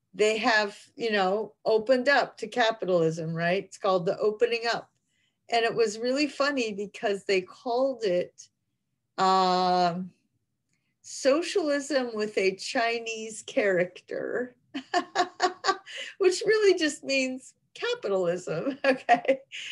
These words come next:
Well, on the other hand, in America, you know, we get Obamacare, but you can't call it socialism. So you call it capitalism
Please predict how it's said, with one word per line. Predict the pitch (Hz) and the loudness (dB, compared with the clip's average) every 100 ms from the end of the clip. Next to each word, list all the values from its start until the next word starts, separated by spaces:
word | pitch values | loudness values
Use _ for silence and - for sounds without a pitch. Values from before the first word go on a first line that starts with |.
| - - | -14 -10
Well, | - 269 269 | 2 4 6
on | 262 | 4
the | 262 | 2
other | 302 330 | 4 2
hand, | 339 262 247 233 | 4 4 4 2
in | 226 | 0
America, | 220 214 254 339 359 359 302 208 233 294 - _ _ _ | 0 0 0 2 0 0 -2 -2 -2 -4 -8 _ _ _
you | - 233 | -2 2
know, | 226 226 | 2 2
we | 240 | -2
get | 240 254 240 | 4 6 8
Obamacare, | 226 214 214 247 277 247 - 196 185 180 - 302 _ _ _ _ _ | 6 4 2 2 0 0 2 2 2 0 -2 -6 _ _ _ _ _
but | 254 247 | 4 4
you | 247 | 0
can't | 220 330 311 311 | 0 2 2 4
call | 330 262 | 6 6
it | 233 | 2
socialism. | 269 285 285 - - 180 180 | 0 -2 -2 -4 -4 -4 -6
So | - | -2
you | 220 226 | -2 -2
call | 277 285 240 | 0 2 2
it | 185 - | 0 -10
capitalism | - 285 294 277 254 233 220 220 220 214 214 | -4 -4 -2 2 2 4 2 0 -2 -2 -4